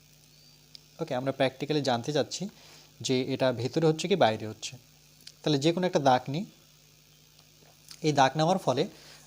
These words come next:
আমরা, আহ, কি করব? এর সাথে এই বিন্দুটাকে, এর সাথে, আহ, দেখো,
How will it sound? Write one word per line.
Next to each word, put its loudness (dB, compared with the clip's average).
আমরা, 4
আহ, 0
কি -2
করব? 2
এর 4
সাথে 2
এই 2
বিন্দুটাকে, 0
এর 0
সাথে, -4
আহ, -2
দেখো, -2